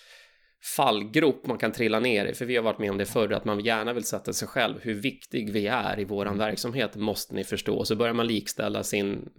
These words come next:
Speaker 1: sin tillverkning av pappersmassa med, med kärnkraftverk
Speaker 2: Mm.
Speaker 1: och, och Försvarsmakten, och så börjar man tänka, "Ja,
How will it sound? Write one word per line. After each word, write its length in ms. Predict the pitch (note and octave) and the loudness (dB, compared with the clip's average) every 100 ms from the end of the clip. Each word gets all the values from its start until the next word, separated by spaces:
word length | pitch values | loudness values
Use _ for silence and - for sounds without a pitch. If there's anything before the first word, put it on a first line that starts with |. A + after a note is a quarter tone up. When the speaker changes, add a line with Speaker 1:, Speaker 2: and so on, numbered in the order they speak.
| - F2+ | -14 -10
Speaker 1:
sin 400 | - G#2+ G#2 - | -6 -4 -4 -4
tillverkning 680 | A#2 G2+ G2+ G#2 G2+ A2+ G2+ | -2 0 0 -2 -2 -2 -2
av 240 | G2+ G2 - - _ - - | -2 -6 -12 -18 _ -20 -6
pappersmassa 920 | A2+ - - A2 C3 C3+ - - A2 | -4 -2 -2 0 2 2 2 2 2
med, 280 | G#2 G2+ G#2 | 2 2 2
med 120 | A2 | 2
kärnkraftverk 800 | - A2+ G2+ - G#2 - A#2+ A2 | 2 0 0 -2 -2 2 2 2
Speaker 2:
Mm. 100 | G2 | -2
Speaker 1:
och, 440 | - - - - G#2 | -2 0 0 2 0
och 120 | F#2+ | 2
Försvarsmakten, 880 | G#2+ - G#2+ G2 C3+ C#3+ - A2 G#2+ | 0 4 4 4 2 0 0 -2 -2
och 60 | |
så 60 | G#2+ | -2
börjar 120 | G#2+ | -2
man 60 | G2+ | 0
tänka, 280 | G#2+ - - | -2 -2 -2
"Ja, 600 | C3+ D3+ D3+ B2 - | 0 2 2 2 -4